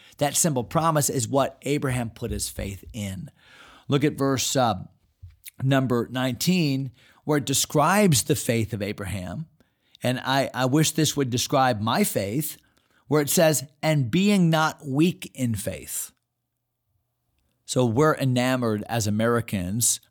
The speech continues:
I know some of you watching this or listening to this are from different countries, but here in America, we're enamored, uh, with,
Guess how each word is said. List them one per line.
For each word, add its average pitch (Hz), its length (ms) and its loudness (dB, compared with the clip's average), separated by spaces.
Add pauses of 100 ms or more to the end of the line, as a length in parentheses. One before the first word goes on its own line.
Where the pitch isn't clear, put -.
I 113 80 -2
know 107 100 0
some 113 260 -2
of 104 120 -4
you 107 160 -2
watching 104 560 -4
this 95 280 -6
or 98 80 -10
listening 104 400 -6
to 107 80 -10
this 104 320 -4
are 98 140 -4
from 104 240 -8
different 101 320 -12
countries, 104 500 -4
but 104 240 -8 (320)
here 160 160 0
in 127 80 0
America, 131 460 -2
we're 131 300 -2
enamored, 120 960 -2 (460)
uh, 113 220 2
with, 104 640 -4